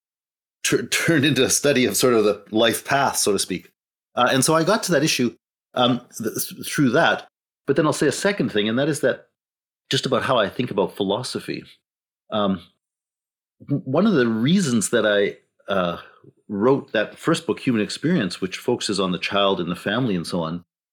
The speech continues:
was because though I was very wrapped up in thinking about issues of the family and so on, and it's, you know, it's all over psychology, family therapy, and so on, and sociology, I, I discovered that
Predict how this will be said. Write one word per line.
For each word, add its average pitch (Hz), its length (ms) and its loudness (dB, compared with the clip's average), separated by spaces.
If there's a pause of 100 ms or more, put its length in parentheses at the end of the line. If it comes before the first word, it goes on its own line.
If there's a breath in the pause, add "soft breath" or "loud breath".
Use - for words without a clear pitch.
was 123 100 2
because 135 720 0 (480 loud breath)
though 135 300 4
I 160 260 2
was 120 240 2
very 117 600 2
wrapped 117 300 2
up 139 160 2
in 90 80 -2
thinking 156 360 -2
about 92 180 0
issues 104 380 0
of 90 140 -2
the 92 100 -4
family 92 400 -2
and 80 100 -4
so - 180 -2
on, 110 200 -2
and 98 80 2
it's, - 280 -4
you 127 60 -2
know, 104 100 2
it's 92 120 -2
all 139 260 4
over 95 500 2 (280 loud breath)
psychology, 110 680 -2
family 90 480 -2
therapy, 95 380 -2
and 85 80 -4
so 92 120 -2
on, 92 300 -4
and - 140 -4
sociology, 104 840 -2 (560)
I, 160 60 -4 (420)
I 143 160 2
discovered 165 540 2
that 104 200 0